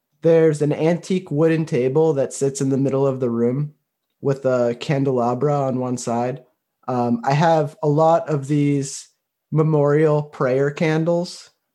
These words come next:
that are on the window panes of any of the windows in the room.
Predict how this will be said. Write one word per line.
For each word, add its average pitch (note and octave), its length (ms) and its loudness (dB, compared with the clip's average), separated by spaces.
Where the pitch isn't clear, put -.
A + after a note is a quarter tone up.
that C#3 140 2
are C3+ 360 2
on D3+ 260 0
the C3+ 420 0
window D#3+ 440 2
panes F3 640 -4
of D3 320 -2
any D#3+ 240 2
of C#3 140 0
the D3 100 2
windows C3+ 420 0
in C3 100 -4
the B2 100 -4
room. B2+ 460 -4